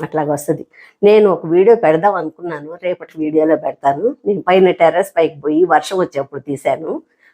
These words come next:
అది మళ్ళా ఒక రోజు పెడతాను నేను. కరెక్ట్గా మేము పదిహేను సంవత్సరాలు అయిందండి ఇక్కడికి వచ్చి. వర్షంలోనే వచ్చాం బెంగళూరుకి, హైదరాబాద్ నుంచి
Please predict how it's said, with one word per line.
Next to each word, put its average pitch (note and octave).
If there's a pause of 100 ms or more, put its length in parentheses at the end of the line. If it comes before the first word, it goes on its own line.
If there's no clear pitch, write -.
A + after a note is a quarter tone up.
అది D3+
మళ్ళా E3+
ఒక D3
రోజు C#3+
పెడతాను B2+
నేను. D#3 (500)
కరెక్ట్గా B3
మేము E3 (540)
పదిహేను F#3
సంవత్సరాలు F#3
అయిందండి D#3
ఇక్కడికి -
వచ్చి. - (840)
వర్షంలోనే G#3
వచ్చాం F3+
బెంగళూరుకి, D#3+
హైదరాబాద్ D#3
నుంచి C#3+